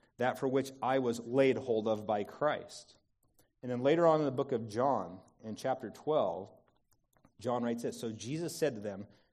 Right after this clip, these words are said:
'The light is among you for a little while. Walk while you have the light, lest darkness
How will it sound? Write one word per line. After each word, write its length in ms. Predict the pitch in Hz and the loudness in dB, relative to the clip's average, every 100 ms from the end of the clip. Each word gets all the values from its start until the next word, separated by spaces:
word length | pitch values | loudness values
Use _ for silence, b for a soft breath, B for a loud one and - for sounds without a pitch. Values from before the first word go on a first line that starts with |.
| b _ | b _
'The 120 | 127 | 0
light 380 | 113 120 156 165 | 2 2 2 0
is 140 | 151 143 | -4 -2
among 280 | 139 123 120 | 0 -2 -2
you 100 | 120 | -4
for 160 | 120 | -4
a 40 | 113 | -2
little 240 | 120 127 | 0 0
while. 420 | 95 85 80 82 - - _ _ | -2 -4 -6 -12 -20 -20 _ _
Walk 300 | 98 117 117 | 2 2 2
while 100 | 135 | 0
you 120 | 139 | 0
have 240 | - 123 127 | 0 -2 0
the 80 | |
light, 260 | 131 95 95 - | -2 -2 -4 -6
lest 240 | 107 - | -8 -4
darkness 480 | 113 107 110 104 | -2 -2 -4 -10